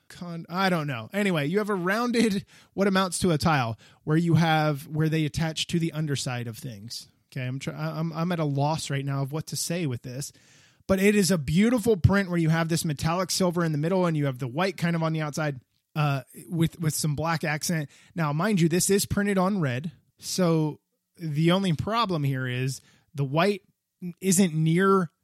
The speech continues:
white enough. That would be the only complaint that I have as far as prints go. And we see that a lot with white on other darker colors, just because you have the bleed through of such a bright color from the backside. That would be the only complaint.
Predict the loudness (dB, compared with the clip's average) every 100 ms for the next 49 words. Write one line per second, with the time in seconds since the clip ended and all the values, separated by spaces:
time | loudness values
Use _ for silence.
0 | _ -10 -2 0 0 -2 -2 0 0 -2
1 | -6 -18 -20 -20 -2 2 4 4 2 4
2 | 4 2 2 0 0 -2 -2 -4 -2 -2
3 | -4 -4 -6 -6 -6 -4 -4 -6 -8 -12
4 | -18 _ _ _ -20 _ -2 0 0 0
5 | 0 2 2 2 0 -2 -4 -4 -4 -2
6 | -4 -4 -6 -4 -6 -6 -2 -2 -2 -4
7 | -4 -4 -4 -2 -2 0 0 0 -6 -2
8 | 0 0 2 0 0 -2 0 -2 -2 -2
9 | -2 -2 -2 -2 -4 -2 -2 -2 -4 -4
10 | -2 0 0 -2 -4 -8 -14 _ _ _
11 | -2 2 2 2 -2 _ _ -2 0 0
12 | -2 -6 -10 -16 -20 _ _ 2 6 6
13 | 4 2 -2 -4 -6 -8